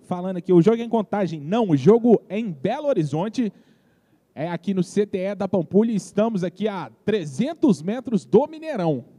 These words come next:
Speaker 1: pra,
Speaker 2: dando,
Speaker 1: pra ficar ligeiro.
Speaker 2: tá dando pra ver ele aqui,
Speaker 1: Tá
Speaker 2: né?
Speaker 1: dando
Speaker 2: Da,
Speaker 1: pra ver o
Speaker 2: da,
Speaker 1: Mineirão
Speaker 2: da
Speaker 1: daqui.
Speaker 2: janelinha.
Speaker 1: Então é, ainda dá tempo, galera, quem quiser vir, torcedor do Flamengo quiser vir acompanhar o restante da partida, pode vir no C T E,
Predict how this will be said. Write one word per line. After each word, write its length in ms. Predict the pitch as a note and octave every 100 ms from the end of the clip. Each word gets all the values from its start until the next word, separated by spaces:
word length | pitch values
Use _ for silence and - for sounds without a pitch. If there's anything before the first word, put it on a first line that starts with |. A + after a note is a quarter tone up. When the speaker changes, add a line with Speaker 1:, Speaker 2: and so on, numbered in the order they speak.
| -
Speaker 1:
pra, 140 | D3+
Speaker 2:
dando, 100 | D3+
Speaker 1:
pra 100 | D3+
ficar 180 | - C4+
ligeiro. 500 | D4+ D3 D3+ C#3+ A#2
Speaker 2:
tá 120 | B2
dando 180 | B2+ D#3
pra 180 | E3 D3+
ver 140 | D3
ele 100 | G3+
aqui, 340 | - F#3+ D#4
Speaker 1:
Tá 120 | D4 A3+
Speaker 2:
né? 40 |
Speaker 1:
dando 140 | F#3
Speaker 2:
Da, 60 | G3+
Speaker 1:
pra 120 | G3+
ver 100 | D#3+
o 20 |
Speaker 2:
da, 60 | A3
Speaker 1:
Mineirão 300 | A3+ G3+ A3+
Speaker 2:
da 140 | B3
Speaker 1:
daqui. 300 | - E3+ D3
Speaker 2:
janelinha. 400 | D#3 F3+ F#3+ C3+ - _ _ _ _ _ _ _
Speaker 1:
Então 240 | D#3 G#3+
é, 80 | A3+
ainda 240 | G3+ G#3+ B3+
dá 160 | D#4
tempo, 260 | - A3+ G3
galera, 240 | D#3 C3
quem 160 | - F#3
quiser 260 | D3+ E3 C#3
vir, 140 | G3+
torcedor 340 | G#3 F#3+ F3+
do 100 | G#3
Flamengo 320 | - D#3 F3 F#3
quiser 260 | D#3 E3+
vir 160 | C#3 E3+
acompanhar 340 | E3 D#3+ D#3
o 40 | D#3+
restante 400 | E3 - F3 -
da 120 | D#3+
partida, 400 | - A2+ F3+ F3+
pode 280 | E3+ F3+ D3
vir 140 | E3
no 80 | E3
C 180 | - D#3+
T 120 | C#3+
E, 220 | C3 F3